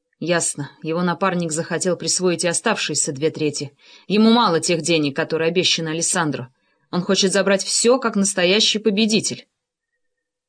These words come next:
Уложив вещи, Алессандро идёт к выходу. Ксения не могла встретиться с маркизом Бриньоне или с кем-то из семьи Сибилы. Таких совпадений не бывает. Значит, его предал Цирил.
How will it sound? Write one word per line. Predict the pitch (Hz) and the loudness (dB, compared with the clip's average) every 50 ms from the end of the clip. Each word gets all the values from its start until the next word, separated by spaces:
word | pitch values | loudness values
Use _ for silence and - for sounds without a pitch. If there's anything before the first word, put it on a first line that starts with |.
| _ _ _ - | _ _ _ -8
Уложив | 156 175 220 247 269 349 277 - | 0 2 2 4 4 2 2 2
вещи, | 220 254 294 262 - - 247 | 2 4 4 4 4 4 4
Алессандро | 220 202 190 - - 220 214 208 190 185 185 | 4 2 2 2 2 2 2 2 2 2 2
идёт | 160 180 185 185 | 2 0 -2 -2
к | - 180 | -2 -4
выходу. | 160 170 165 156 - 160 127 151 143 143 135 - _ _ _ _ _ - | -2 -2 -2 -4 -6 -8 -6 -6 -6 -6 -8 -12 _ _ _ _ _ -10
Ксения | - - - 220 220 208 202 196 | -6 -2 0 2 2 4 4 4
не | 196 196 | 4 4
могла | 196 202 202 202 220 208 175 | 4 4 4 4 2 2 2
встретиться | - - - 170 160 156 170 160 - - 156 | 0 -4 -4 -4 -4 -4 -4 -6 -4 -4 -4
с | - - | -4 -2
маркизом | 165 156 151 - 180 175 151 156 156 151 | -4 -8 -8 -6 -4 -2 -2 -2 -2 -2
Бриньоне | 147 160 156 156 165 214 226 185 156 143 - _ | -2 -4 -4 0 0 0 2 2 0 -2 -4 _
или | - 254 233 196 | 2 4 4 4
с | - - | 4 2
кем-то | - 214 208 175 139 170 | 0 0 0 0 0 0
из | 165 - - | -2 0 0
семьи | - 185 175 170 165 180 | 0 0 -2 -2 -2 -2
Сибилы. | - - - 175 143 156 165 160 151 147 139 - _ _ - | 0 0 -2 -2 -2 -2 -2 -2 -2 -4 -6 -10 _ _ -12
Таких | - - - 208 196 | -10 -8 -4 -2 -2
совпадений | - - 180 - - 175 170 175 185 175 165 165 | -2 -2 -4 -4 -4 -2 2 2 2 2 2 -2
не | 165 160 | -4 -4
бывает. | 160 156 160 156 170 170 156 143 139 - - _ _ _ _ _ _ _ _ _ _ _ - | 0 0 2 2 2 2 0 0 -4 -6 -14 _ _ _ _ _ _ _ _ _ _ _ -14
Значит, | - 139 151 170 185 202 - - 220 226 | -10 -8 -4 -4 -2 -2 -2 -2 -2 0
его | 226 214 220 208 | 0 0 -2 -2
предал | - 175 170 175 170 175 180 | -2 -2 -2 0 0 -2 -4
Цирил. | - - - - 147 147 151 147 135 127 | -2 -2 -2 -2 -2 -2 -2 -4 -6 -8